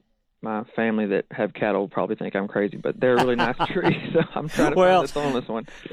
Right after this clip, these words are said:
Speaker 2: Yeah, and it, my biggest problem with mesquite, of course, is that, uh, they just reproduce so prolifically, and, uh,
Speaker 1: Yeah,
Speaker 2: the
Speaker 1: yeah.
Speaker 2: thorny ones are such a problem.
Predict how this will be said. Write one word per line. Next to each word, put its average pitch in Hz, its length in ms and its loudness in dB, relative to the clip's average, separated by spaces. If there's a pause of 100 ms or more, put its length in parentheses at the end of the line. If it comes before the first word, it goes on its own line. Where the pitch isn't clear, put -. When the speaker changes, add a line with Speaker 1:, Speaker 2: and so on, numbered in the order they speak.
(140)
Speaker 2:
Yeah, 180 680 6
and 170 380 2
it, 156 320 0
my 180 180 4
biggest 131 400 0
problem 120 320 2
with 107 240 0
mesquite, 110 400 2
of 95 140 2
course, 110 360 2
is 104 280 0
that, 101 320 0
uh, 98 200 6
they 98 200 2
just 120 480 0
reproduce 104 880 2
so 110 320 4
prolifically, 95 1040 2
and, 92 240 -2
uh, 95 160 4
Speaker 1:
Yeah, 101 160 -6 (120)
Speaker 2:
the 98 100 0
Speaker 1:
yeah. 104 100 -4
Speaker 2:
thorny 120 300 4
ones 104 280 0
are 95 80 -2
such 110 280 0
a 92 40 -10
problem. 123 280 2